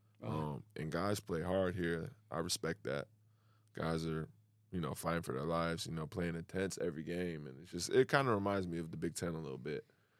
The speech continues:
Speaker 2: Like, it's ten teams. Everybody knows each other. Everybody is tired of hearing about each other. Everybody knows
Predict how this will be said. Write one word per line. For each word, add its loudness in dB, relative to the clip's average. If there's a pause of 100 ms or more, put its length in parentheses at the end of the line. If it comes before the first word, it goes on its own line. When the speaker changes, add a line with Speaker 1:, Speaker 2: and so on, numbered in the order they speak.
(240)
Speaker 2:
Like, 0 (640)
it's 0
ten 4
teams. 6
Everybody 8
knows 2
each -2
other. 4
Everybody 2 (520)
is -6
tired 6
of 0
hearing 4
about 4
each -4
other. -2
Everybody 2
knows 0